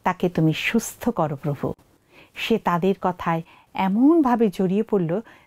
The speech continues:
যেন সে নিজেকে এক বর্ম পরে নিচ্ছে বলে মনে হচ্ছে।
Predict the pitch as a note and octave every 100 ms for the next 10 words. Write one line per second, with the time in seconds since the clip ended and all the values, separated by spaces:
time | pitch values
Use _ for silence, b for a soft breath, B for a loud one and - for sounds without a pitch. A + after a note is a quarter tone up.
0 | _ E3+ G3 G3 G#3+ - A#3 F#3 F#3 F#3+
1 | A#3+ C4 - F3+ - b b _ D3+ E3+
2 | F3+ A3 A#3 A#3 G3+ F#3 E3+ E3 - F3+
3 | E3 G#3 B3 E3 D3+ D3 - - - C3+